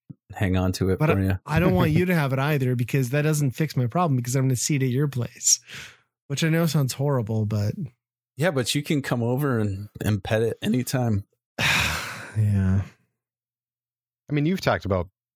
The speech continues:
Speaker 3: just even paring down a lot too. I mean, you still have a lot of stuff that you probably aren't really attached to.
Speaker 2: Right. I know.
Speaker 1: When I went
Speaker 3: But
Speaker 1: to,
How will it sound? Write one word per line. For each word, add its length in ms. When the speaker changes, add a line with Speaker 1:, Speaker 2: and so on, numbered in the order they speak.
Speaker 3:
just 240
even 220
paring 320
down 400
a 60
lot 280
too. 260
I 40
mean, 160
you 80
still 180
have 80
a 60
lot 160
of 80
stuff 260
that 140
you 120
probably 280
aren't 160
really 200
attached 420
to. 220
Speaker 2:
Right. 380
I 140
know. 340
Speaker 1:
When 200
I 120
went 180
Speaker 3:
But 140
Speaker 1:
to, 840